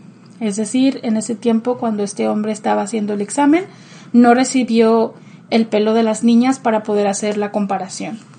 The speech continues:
De cinco mililitros de sangre de sospechosos conservada con E D T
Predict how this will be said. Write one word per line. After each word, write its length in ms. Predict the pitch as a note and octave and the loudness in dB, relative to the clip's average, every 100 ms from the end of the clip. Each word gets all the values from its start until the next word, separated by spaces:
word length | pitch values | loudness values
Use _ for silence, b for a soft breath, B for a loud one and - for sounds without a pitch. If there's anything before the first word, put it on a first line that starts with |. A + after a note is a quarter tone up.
| B B B B | B B B B
De 120 | A3+ A#3+ | 4 4
cinco 320 | D#4 D#4+ G4 | 4 2 2
mililitros 580 | F#4+ C4+ B3 A#3+ C#4 C4 | 2 2 2 2 2 2
de 100 | B3 | 0
sangre 460 | B3+ A#3 B3 B3+ | 0 0 2 4
de 100 | A#3 | 2
sospechosos 840 | A3 G3+ - F#3+ A#3 A3+ B3+ B3+ | 0 -8 -8 -2 0 0 0 -2
conservada 680 | B3 A3+ A3+ G#3+ A#3 A#3+ B3+ | 0 0 0 2 2 2 0
con 320 | A#3+ A3 A3+ B B B B - | 0 2 0 B B B B -4
E 220 | C4+ C#4+ | 2 4
D 180 | C#4 D4 | 4 4
T 260 | C4+ D4 | 2 0